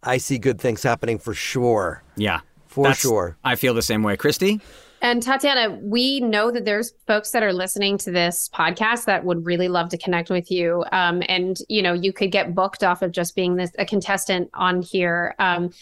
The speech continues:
Speaker 3: so I guess if you wanted to, it's your choice. For legal reasons, she could put hashtag I hear voices in a
Speaker 1: Yeah.
Speaker 3: post and say, you know, "This was who I am." And
Speaker 2: Yeah.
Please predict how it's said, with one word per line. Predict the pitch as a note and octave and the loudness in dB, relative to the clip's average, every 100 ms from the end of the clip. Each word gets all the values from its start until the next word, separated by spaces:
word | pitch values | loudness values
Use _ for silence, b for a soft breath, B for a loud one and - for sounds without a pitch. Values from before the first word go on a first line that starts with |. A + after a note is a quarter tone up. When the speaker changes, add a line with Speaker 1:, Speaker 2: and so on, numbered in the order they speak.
| B B | B B
Speaker 3:
so | - A3 G#3 | 0 2 2
I | G3+ | 0
guess | G3+ A#3+ A#3 | 0 0 -2
if | G#3+ | -2
you | G#3+ | 0
wanted | G#3+ B3+ A#3+ | 2 0 0
to, | A#3+ A3 A#3+ | -2 0 0
it's | A#3 - | -2 -4
your | A3+ | -4
choice. | A#3 A3 G#3 B3+ - | 0 0 0 -2 -6
For | - | 0
legal | A#3 A3 G#3 | 2 2 2
reasons, | G#3 G3+ B3 A#3 | 0 0 -2 0
she | A#3 | 0
could | A#3 F#3 | 0 0
put | A3 | 0
hashtag | G3 F#3+ - G3+ F#3+ | 0 -2 0 0 2
I | F#3+ | 0
hear | G3+ F#3 | 0 -2
voices | G#3 B3 B3 A#3+ A#3+ _ _ - | 0 0 0 -2 -4 _ _ -6
in | F#3+ | 0
a | D#3 | 2
Speaker 1:
Yeah. | |
Speaker 3:
post | B3 B3 B3 | 4 2 0
and | F#3+ G3+ | -2 0
say, | F#3+ | 0
you | F#3 | 0
know, | F#3+ F3 | -2 -4
"This | F#3 | -2
was | F#3 F3 | -4 -4
who | E3+ | -4
I | - | 0
am." | G3+ B3+ C4 | 0 2 2
And | A#3 | 2
Speaker 2:
Yeah. | E3 | 2